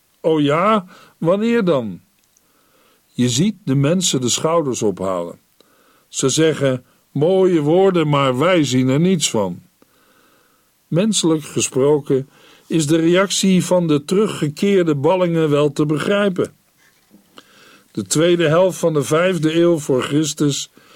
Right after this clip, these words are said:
is voor het teruggekeerde volk Israël bepaald geen bloeitijd geweest. Bij vorige profeten hebben we hetzelfde gezien. Vol verwachting waren ze teruggekeerd uit de ballingschap.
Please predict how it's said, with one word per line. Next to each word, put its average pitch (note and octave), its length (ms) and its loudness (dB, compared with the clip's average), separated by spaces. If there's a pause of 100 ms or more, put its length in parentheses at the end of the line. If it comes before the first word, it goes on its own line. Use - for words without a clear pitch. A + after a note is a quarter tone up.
(280)
is D3+ 200 -2
voor D#3+ 160 2
het D#3 140 0
teruggekeerde F#3 840 0
volk F3 340 0
Israël E3+ 640 2 (300)
bepaald G3 560 -2
geen G3+ 280 2
bloeitijd E3 600 0
geweest. G2 680 -4 (1160)
Bij B2+ 160 0
vorige F3 520 0
profeten D3+ 800 0
hebben D3 260 0
we C#3+ 60 2
hetzelfde C3+ 640 0
gezien. F#2+ 500 -8 (800)
Vol C4+ 400 0
verwachting F3 680 0
waren D3+ 340 0
ze G#2+ 180 -6
teruggekeerd C#3 800 -2
uit A#2+ 220 0
de D3 80 -2
ballingschap. B2+ 720 -4